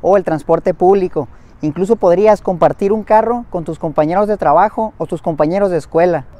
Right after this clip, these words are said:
Número cinco, fumar. Además de ser malísimo para tu salud, los cigarros son muy caros.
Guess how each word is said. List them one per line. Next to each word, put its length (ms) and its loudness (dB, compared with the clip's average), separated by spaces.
Número 320 2
cinco, 580 -2
fumar. 580 -2
Además 340 2
de 100 0
ser 340 -2
malísimo 640 -2
para 380 -2
tu 120 -6
salud, 440 0
los 180 0
cigarros 580 0
son 240 -2
muy 260 -2
caros. 540 0